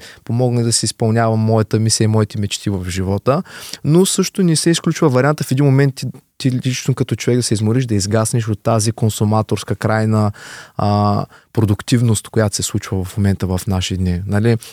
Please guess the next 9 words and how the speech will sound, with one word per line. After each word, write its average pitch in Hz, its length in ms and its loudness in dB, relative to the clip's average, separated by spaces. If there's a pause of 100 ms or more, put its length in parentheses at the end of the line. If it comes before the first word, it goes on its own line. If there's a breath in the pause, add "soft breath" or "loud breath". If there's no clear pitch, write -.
(160)
Да, 95 200 -4
примерно, 139 280 2
много 135 220 4
бързо 131 260 2
да 123 60 2
изпълниш 123 380 2
своите 113 320 2
мечти, 110 340 0
своите 113 580 2